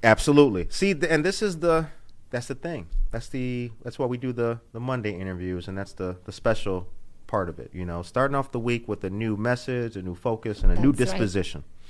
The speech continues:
Speaker 1: Um, we're gonna be talking about the Rise Up, Start Your, um, Childcare Business six-week virtual business cohort as
Speaker 2: Yeah.
Speaker 1: well.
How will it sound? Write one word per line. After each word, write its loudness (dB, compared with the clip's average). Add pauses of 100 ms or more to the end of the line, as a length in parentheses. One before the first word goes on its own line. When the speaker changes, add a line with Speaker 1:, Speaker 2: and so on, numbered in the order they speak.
(400)
Speaker 1:
Um, 4
we're 2
gonna 2
be -2
talking 0
about 0
the -6
Rise 2
Up, 0
Start -6
Your, -2 (100)
um, -6
Childcare -2
Business -4
six-week -6
virtual -2
business -8
cohort -4 (120)
as -4
Speaker 2:
Yeah. -4
Speaker 1:
well. -2